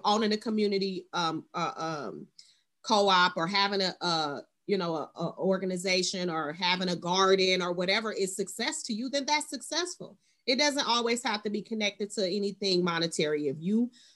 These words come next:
if what success means to you is doing something for your community and pouring into your community or being a church leader or whatever,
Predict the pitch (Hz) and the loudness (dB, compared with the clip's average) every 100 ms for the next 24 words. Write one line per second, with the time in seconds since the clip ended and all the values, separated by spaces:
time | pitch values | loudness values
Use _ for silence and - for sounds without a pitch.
0 | _ _ - 180 175 196 233 - 220 - | _ _ 0 2 4 4 4 2 0 2
1 | 196 185 185 180 175 - 160 170 180 - | 2 4 4 4 2 -2 0 2 4 4
2 | 147 151 165 175 165 - 165 165 165 147 | 2 2 2 4 2 2 2 2 -2 -2
3 | 143 - 160 160 - 160 165 160 151 143 | -2 0 2 2 0 0 2 2 0 -2
4 | 139 202 196 185 175 175 180 160 156 170 | -2 2 4 4 2 2 0 0 0 -2
5 | 160 151 143 131 139 180 175 170 190 175 | -2 -2 -2 -2 2 2 2 2 2 0
6 | - 175 165 160 147 143 160 190 220 180 | 0 0 2 2 0 0 2 4 4 2
7 | 202 | -2